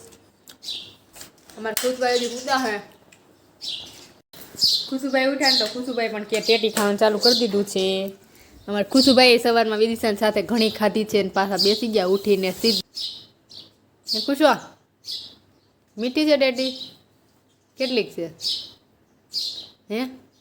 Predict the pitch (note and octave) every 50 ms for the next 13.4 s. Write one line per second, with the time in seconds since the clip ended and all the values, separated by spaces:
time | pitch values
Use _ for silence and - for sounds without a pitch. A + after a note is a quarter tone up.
0 | _ _ _ _ _ - - - - G#3+ A3+ A3+ G3+ G3+ G3 E3 F3+ F3 D#3 E3
1 | - _ _ - - - - - - - - - - - - _ _ _ _ _
2 | _ _ - - - - - - - - - - G3+ G3+ A3 A3 - - G#3 G3+
3 | G3+ F#3+ F#3+ F#3 F#3 F#3 F3+ F3+ F3 F3 E3+ F3+ F3+ - - B3+ C#4+ D4+ D4+ D4+
4 | C#4 B3+ C#4 C4+ B3+ A#3 A#3+ B3+ B3 B3 - - - - A3+ B3 C#4 D4+ D4 D4
5 | A3+ F3 D3+ - - _ _ _ - - - - - - - - - - - -
6 | - - - - - - - _ _ _ _ _ _ - - - - - - -
7 | G3+ G#3+ A#3 A#3+ - - - - _ _ - - - - - - - - _ _
8 | _ _ _ _ _ _ _ _ - - - - - - - - - - - -
9 | - - _ _ _ _ _ _ _ _ _ - - - - - - - G3 G3
10 | G#3+ B3+ C#4 C4+ D4+ D4+ D4+ C4+ C#4 C4+ C4 C4 B3+ A#3 A#3+ A3 A3+ A3+ A#3 A#3
11 | - _ _ - - - - - - - - - - - - _ _ _ - -
12 | - - - - - - _ - - - - - - - - - - A#3 C4+ C4
13 | C#4 B3+ B3+ A3 E3+ F3 E3 D#3